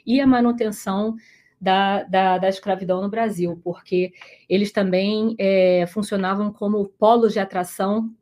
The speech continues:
pra outros escravos que poderiam fugir, né? Então, havia muito medo da parte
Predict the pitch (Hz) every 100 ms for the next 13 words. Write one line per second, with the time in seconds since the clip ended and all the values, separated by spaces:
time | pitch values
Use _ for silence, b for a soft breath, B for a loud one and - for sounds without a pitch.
0 | _ 208 196 226 240 - - 208 214 214
1 | 202 190 190 185 190 - 220 208 202 180
2 | 196 202 202 - 214 165 160 156 _ _
3 | 170 196 202 190 202 196 233 262 233 185
4 | 240 202 175 175 170 170 - 175